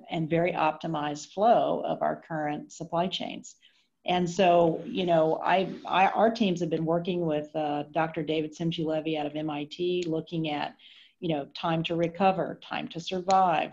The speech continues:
you know, risk and resiliency, and really understanding where we need power of two.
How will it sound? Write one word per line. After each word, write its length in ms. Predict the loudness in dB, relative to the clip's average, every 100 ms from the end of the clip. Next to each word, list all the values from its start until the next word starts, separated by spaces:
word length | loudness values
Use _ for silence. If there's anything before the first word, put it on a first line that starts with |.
| -10
you 140 | -6
know, 100 | -6
risk 380 | -2 -2 -2 -2
and 120 | -2
resiliency, 880 | 0 2 4 4 2 0 -4 -6 -8 -14 -20 _ -4
and 200 | -2 2
really 360 | 4 6 4 2
understanding 1120 | 0 0 -2 -2 2 4 4 2 2 -2 -2
where 240 | 2 2
we 180 | 2 2
need 440 | 2 4 2 0
power 360 | -4 0 0 0
of 140 | -2
two. 500 | -2 2 2 2 -4